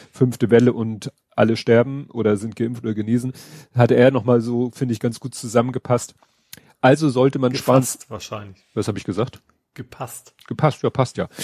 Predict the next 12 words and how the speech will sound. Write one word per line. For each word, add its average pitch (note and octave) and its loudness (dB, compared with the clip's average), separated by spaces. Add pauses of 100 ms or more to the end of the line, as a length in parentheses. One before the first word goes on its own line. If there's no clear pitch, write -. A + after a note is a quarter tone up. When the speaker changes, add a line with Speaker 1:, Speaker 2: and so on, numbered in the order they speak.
(640)
Speaker 1:
Also E3 4
sollte D3 4
man C3 2
Spahns C#3 0
Aussage C3+ 2
eher B2 4
als - -2
Drohung C3 -4
sehen, A#2+ -2
statt - 0
als - 0
Vorhersage. G2+ 0